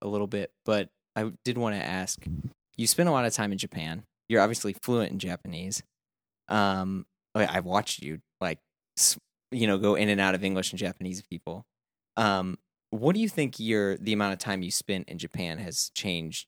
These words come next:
has, has, uh, shaped your outlook on clothes and, and retail?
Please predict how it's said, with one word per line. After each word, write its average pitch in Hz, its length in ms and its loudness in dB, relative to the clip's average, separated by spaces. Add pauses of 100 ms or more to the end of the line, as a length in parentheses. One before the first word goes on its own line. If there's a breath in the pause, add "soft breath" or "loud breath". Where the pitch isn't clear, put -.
(380)
has, 101 260 -2
has, 98 220 -2
uh, 78 320 -2 (100)
shaped - 380 0
your 90 140 2
outlook - 420 -4 (100)
on 78 440 -6 (560)
clothes 85 320 0
and, 78 260 -6
and 82 260 -6
retail? 76 420 -8